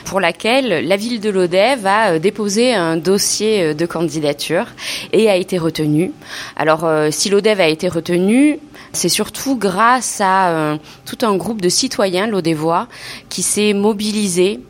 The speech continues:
dès deux mille dix-neuf dans le cadre de cette expérimentation pour, euh, commencer à construire un projet, un projet de dossier pour la labellisation et qui ensuite est venu voir, euh, la commune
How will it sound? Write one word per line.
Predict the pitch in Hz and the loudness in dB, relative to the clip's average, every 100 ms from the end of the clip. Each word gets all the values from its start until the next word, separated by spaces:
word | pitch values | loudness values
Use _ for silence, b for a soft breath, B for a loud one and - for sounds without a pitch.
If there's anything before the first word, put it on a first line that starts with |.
| - | -6
dès | 165 233 | -2 0
deux | 220 | 0
mille | 202 190 | 0 0
dix-neuf | 165 175 165 160 185 - 165 | -2 -4 -2 0 -2 -4 -6
dans | 160 | -6
le | 151 | -4
cadre | 202 202 170 | -4 -2 -4
de | 151 | -4
cette | - 165 175 | -4 -4 -6
expérimentation | - - 185 196 180 175 156 - 151 147 B B B | -6 -4 -4 -2 -2 -4 -4 -4 -6 -8 B B B
pour, | - 208 240 220 185 | -6 0 2 2 2
euh, | 156 | 2
commencer | 156 220 202 196 269 | 2 0 0 -2 0
à | 208 | 0
construire | 170 202 175 - 214 220 269 196 135 - B _ | 0 -4 -4 -4 -2 0 0 -2 -6 -10 B _
un | 196 220 | -6 -4
projet, | - 202 170 156 226 | -2 -2 0 -2 -2
un | - 170 | -6 -6
projet | 196 196 202 | -4 -2 0
de | 175 | 0
dossier | 170 202 - - 180 | 0 0 -2 -2 -2
pour | - 175 | -2 -2
la | 160 | -2
labellisation | 165 160 151 151 147 147 - 175 - B B B B B B | -2 -2 -4 -4 -2 -2 -2 -4 -6 B B B B B B
et | - | -4
qui | 170 214 185 | -2 0 0
ensuite | 147 - 240 240 | 0 -2 -4 -2
est | |
venu | 175 165 165 | -2 -2 -2
voir, | 151 175 180 | 0 -2 -2
euh, | 156 131 135 | -6 -4 -4
la | 139 | -4
commune | 160 139 139 208 170 | -4 -2 0 0 -2